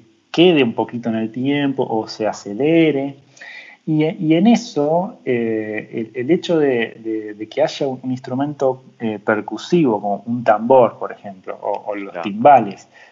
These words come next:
Speaker 1: marcando el, el, el ritmo principal,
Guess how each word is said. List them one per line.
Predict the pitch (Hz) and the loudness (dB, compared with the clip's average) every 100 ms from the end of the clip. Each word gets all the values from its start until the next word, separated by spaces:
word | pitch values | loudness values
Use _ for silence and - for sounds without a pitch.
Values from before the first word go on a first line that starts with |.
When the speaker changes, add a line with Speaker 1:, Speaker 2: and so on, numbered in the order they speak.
| _ 113 | _ 2
Speaker 1:
marcando | 110 104 - 160 135 110 104 98 107 | 4 4 6 6 6 2 -4 -8 -10
el, | 101 98 101 107 | -12 -12 -16 -16
el, | 98 98 | -16 -14
el | 104 101 | -14 -6
ritmo | 123 131 123 | -2 0 0
principal, | 123 117 - 120 139 113 123 | 0 -2 -2 4 6 6 2